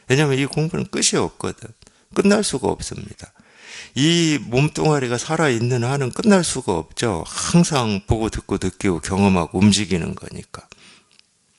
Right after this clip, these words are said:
근데 이제 점점 가벼워지죠. 점점. 이 분별의 세계, 이 평생 자기가 분별해 왔던 이 세계는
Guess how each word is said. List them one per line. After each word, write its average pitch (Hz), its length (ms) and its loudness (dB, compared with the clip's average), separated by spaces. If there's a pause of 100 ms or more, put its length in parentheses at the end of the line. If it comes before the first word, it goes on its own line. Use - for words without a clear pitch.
(880)
근데 170 260 6
이제 147 120 2
점점 196 600 4
가벼워지죠. 120 800 0 (120)
점점. 92 400 -2 (560)
이 117 120 2
분별의 120 460 2
세계, 104 680 -2 (640)
이 101 320 2
평생 135 400 2
자기가 95 320 0
분별해 98 500 2 (440)
왔던 95 420 0
이 95 80 -2
세계는 120 500 -4